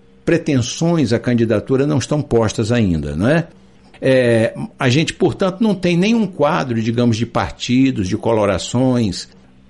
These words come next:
ou de agremiações que, que po-, que se possa analisar e dizer, "Bom, essa tendência aqui tá indo mais forte, ela deve,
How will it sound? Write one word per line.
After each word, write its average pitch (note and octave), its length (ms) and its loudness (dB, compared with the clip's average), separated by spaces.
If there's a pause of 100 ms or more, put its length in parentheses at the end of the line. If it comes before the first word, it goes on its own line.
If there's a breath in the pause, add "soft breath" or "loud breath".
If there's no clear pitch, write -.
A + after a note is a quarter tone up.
ou E3+ 260 2
de A2+ 600 4
agremiações A2 920 0
que, F#3 460 -2
que - 140 -18 (100)
po-, D#3+ 300 2
que - 100 -12
se - 200 -2
possa D3+ 840 -2
analisar D3 600 0
e D#3 40 0
dizer, B2 360 0
"Bom, A#2+ 300 0
essa C3+ 300 -4
tendência C3+ 540 0
aqui B2 180 -4
tá C3 160 -6
indo C#3+ 220 -4
mais B2 240 -2
forte, A2+ 520 -2
ela G#2+ 160 -2
deve, G#2 460 -2